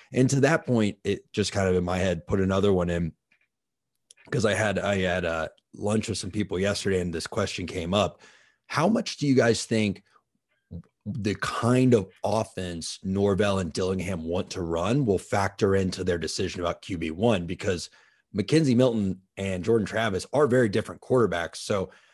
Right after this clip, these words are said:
I wonder if it's that fifty-one forty-nine thing, maybe even, like, fifty-five forty-five, frankly. Could the forty-five win the job if he's better suited to the offense those two have in mind?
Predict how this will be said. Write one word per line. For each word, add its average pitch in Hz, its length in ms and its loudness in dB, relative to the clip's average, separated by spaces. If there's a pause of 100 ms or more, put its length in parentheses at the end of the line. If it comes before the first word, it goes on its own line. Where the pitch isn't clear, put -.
(120)
I 110 80 -4
wonder 131 340 2
if 101 100 -2
it's 104 140 -8
that 104 240 -2
fifty-one 107 440 -2
forty-nine 107 560 -2
thing, 98 320 -4 (540)
maybe 170 220 0
even, 151 160 -2
like, 90 220 -4 (200)
fifty-five 110 560 -2
forty-five, 110 540 0
frankly. 98 480 -6 (760)
Could 143 280 4
the 110 100 0
forty-five 101 920 0
win 107 280 0
the 95 80 -6
job 101 480 -4
if 98 320 -10
he's 120 340 -2
better 98 300 -4
suited 95 420 -6
to - 80 -12
the 92 180 -6
offense 95 460 -4
those 87 220 -6
two 85 180 -8
have 82 200 -8
in 92 100 -12
mind? - 280 -18